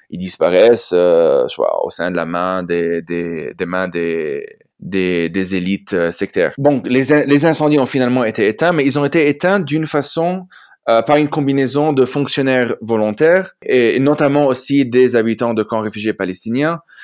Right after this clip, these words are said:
et aussi des volontaires, euh, de la région, quoi, des volontaires au hasard.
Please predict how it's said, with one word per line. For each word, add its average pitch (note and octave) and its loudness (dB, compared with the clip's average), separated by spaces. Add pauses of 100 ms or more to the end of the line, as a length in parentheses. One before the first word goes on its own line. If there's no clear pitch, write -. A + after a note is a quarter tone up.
(180)
et F3 4
aussi E3+ 2
des D#3 4
volontaires, C3+ 2
euh, A2 4
de F#2+ -4
la G2 2
région, B2+ -2
quoi, F#2 -4
des F#2+ -2
volontaires G2+ -2
au G2+ 4
hasard. G#2+ 2